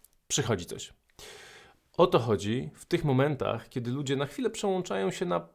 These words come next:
na pamięć o swojej umiejętności, wnoszą coś nowego.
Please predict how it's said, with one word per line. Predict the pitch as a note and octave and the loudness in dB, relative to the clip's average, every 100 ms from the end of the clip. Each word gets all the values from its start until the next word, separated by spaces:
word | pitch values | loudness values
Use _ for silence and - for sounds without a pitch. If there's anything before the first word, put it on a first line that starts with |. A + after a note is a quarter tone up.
| - | -12
na | A3+ D3+ | -6 -6
pamięć | - A#3+ F#3 E3 F3 | 0 4 4 4 0
o | - | -2
swojej | - G3 F#3+ | 0 4 4
umiejętności, | F#3 F#3 E3+ F3 C3 - G2 | 4 0 0 0 0 -2 -2
wnoszą | B2+ G3 - F3 | 0 0 0 -4
coś | E3 E3+ | -4 0
nowego. | E3 D3+ G#2+ G2 | 2 4 4 2